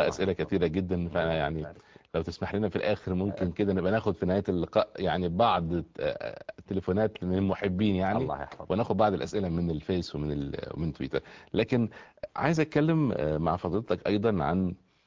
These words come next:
Speaker 2: آه، الدعاة، المغالاة، البعض، آه، يظهر في أجهزة إعلام دينية، آه، أحيانا يسيء إلى الدين، آه، ينفر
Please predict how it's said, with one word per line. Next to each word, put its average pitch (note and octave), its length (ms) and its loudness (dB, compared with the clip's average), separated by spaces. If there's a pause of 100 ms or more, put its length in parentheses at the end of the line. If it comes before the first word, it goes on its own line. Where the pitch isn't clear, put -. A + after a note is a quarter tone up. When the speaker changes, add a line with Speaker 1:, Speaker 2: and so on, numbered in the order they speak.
(440)
Speaker 2:
آه، C#2 500 -2 (1200)
الدعاة، F#2 420 2 (1400)
المغالاة، F2 520 0 (1300)
البعض، E2+ 500 0
آه، D2 100 0 (800)
يظهر E2+ 320 -2
في C2 140 -6
أجهزة D#2 280 -4 (100)
إعلام D#2 400 -2
دينية، D#2 560 -4 (840)
آه، C#2 380 -8 (500)
أحيانا F2+ 580 -2 (260)
يسيء E2+ 300 -6
إلى D2 160 -6
الدين، D#2 380 -6 (1040)
آه، C#2+ 380 -6 (220)
ينفر F#2 680 -2